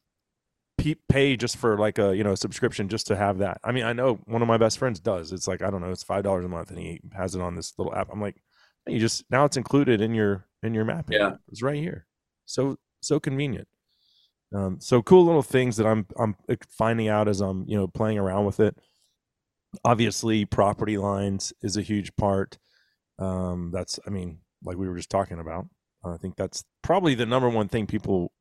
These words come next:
Speaker 1: are using a mapping application for. Um, and then,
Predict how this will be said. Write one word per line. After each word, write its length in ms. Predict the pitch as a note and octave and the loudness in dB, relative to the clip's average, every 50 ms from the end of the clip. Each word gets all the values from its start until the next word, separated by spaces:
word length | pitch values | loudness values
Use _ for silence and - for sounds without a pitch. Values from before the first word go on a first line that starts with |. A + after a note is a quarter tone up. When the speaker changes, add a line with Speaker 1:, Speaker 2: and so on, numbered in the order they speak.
| _ _ _ _ - | _ _ _ _ -14
Speaker 1:
are 60 | - G2+ | -10 -6
using 440 | G#2 G2+ A2+ A2+ G#2 G#2+ G2 F#2+ | -4 -2 -2 -2 -2 -4 -4 -4
a 40 | F#2 | -6
mapping 440 | F2 F#2+ F#2 F#2 F#2+ - G2+ F#2+ F2+ | -6 -4 -4 -4 -4 -4 -4 -6 -6
application 480 | F2 E2+ - - - F#2 F#2 - E2 F2 | -6 -8 -8 -6 -4 -4 -4 -4 -6 -6
for. 360 | - A2+ A2 G2+ F#2 G2+ - _ _ _ _ _ _ _ _ _ _ _ _ - | -2 0 2 2 2 0 -4 _ _ _ _ _ _ _ _ _ _ _ _ -4
Um, 240 | G2+ G2+ G2 G2 G2+ | -2 0 0 0 0
and 220 | - A#2+ A#2+ A2+ A2+ | 0 0 2 4 4
then, 400 | B2 A#2 A2+ A2+ A2 G#2+ G2 | 4 4 4 4 2 -2 -4